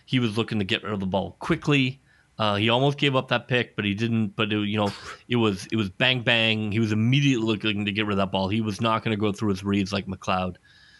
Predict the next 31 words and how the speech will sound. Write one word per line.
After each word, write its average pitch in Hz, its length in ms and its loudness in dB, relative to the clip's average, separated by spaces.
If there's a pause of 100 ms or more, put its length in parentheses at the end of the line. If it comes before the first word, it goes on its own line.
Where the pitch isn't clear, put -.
(180)
So 101 280 0
it 107 80 2
was 107 100 0
just 131 280 -2
a 117 60 -2
totally 139 420 0
different 117 420 -4
style, - 240 -2
and 143 140 2
he 143 80 -2
can 135 140 0
run. 175 280 2 (1000)
Um, 107 420 2
it 110 40 2
was 110 100 0
just 127 260 -2
a 117 60 -4
totally 117 400 0
different 104 340 -2
style 104 220 0
of 98 100 -4
quarterback 98 420 -2
from 92 220 -6
McLeod. 92 300 -4
You, 98 180 -4
you 104 240 -2
could 104 160 -2
see 123 220 0
why 104 140 2
the 95 100 -4
defense 98 580 -4